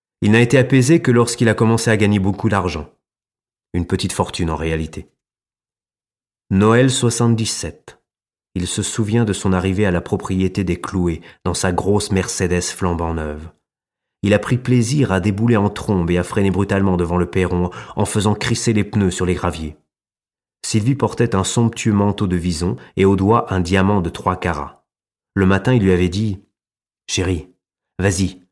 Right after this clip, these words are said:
maquille-toi comme une voiture volée. On va leur montrer qu'on a du pognon à ces cons. » Après les valses commence une série de rock.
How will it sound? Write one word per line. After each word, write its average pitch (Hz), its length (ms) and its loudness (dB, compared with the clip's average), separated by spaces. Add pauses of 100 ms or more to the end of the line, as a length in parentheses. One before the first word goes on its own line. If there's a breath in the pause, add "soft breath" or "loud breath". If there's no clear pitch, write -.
(180)
maquille-toi 123 580 2
comme 104 180 4
une 101 120 4
voiture 98 400 2
volée. 90 420 -2 (400)
On 98 60 2
va 98 160 4
leur 101 200 4
montrer 113 480 4
qu'on 90 180 0
a 87 60 2
du 87 140 -4
pognon 98 460 2
à 78 80 -6
ces - 180 -2
cons. » - 320 -6 (1600)
Après 104 240 0
les 104 100 6
valses 131 400 2
commence 104 540 0
une 98 140 -2
série 95 260 -2
de 87 80 2
rock. - 460 -6